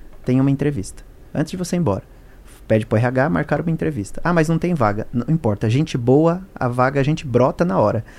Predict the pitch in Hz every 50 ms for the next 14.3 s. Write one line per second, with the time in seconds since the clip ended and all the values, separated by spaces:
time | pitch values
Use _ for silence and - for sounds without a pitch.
0 | - - - - - - - - - - - 117 117 117 - 127 135 147 - -
1 | - 170 156 139 135 147 151 - 165 - - 117 - 104 - - - - - -
2 | - - - - 123 117 - 135 135 143 143 - 156 - - 143 143 147 143 -
3 | 160 147 139 131 120 123 123 135 151 151 151 151 - - 180 - - 170 - -
4 | - - 202 202 202 202 - 208 202 196 - 233 254 247 - 233 226 151 107 113
5 | 113 - - - - - - - - - - - - 175 165 - 208 208 - 240
6 | 240 339 302 185 170 - 131 127 113 - 123 110 113 113 113 - 185 185 - -
7 | 175 170 170 - 170 170 156 - - - 202 226 240 208 185 - - 151 143 -
8 | - 123 113 104 98 95 - - - - - - - - - - - 117 110 104
9 | 104 101 - - - - 107 117 - - 117 120 120 117 120 131 139 135 - -
10 | - - - - - - - 160 156 160 165 160 - 156 160 160 - - - -
11 | - - 127 - - - 131 135 143 - 143 135 135 139 139 - - 156 139 139
12 | 143 143 147 165 175 - - - 180 175 170 170 165 160 160 - 165 156 170 170
13 | - - 135 127 - - 190 175 - - - - - - - - 160 131 127 135
14 | 131 131 151 170 147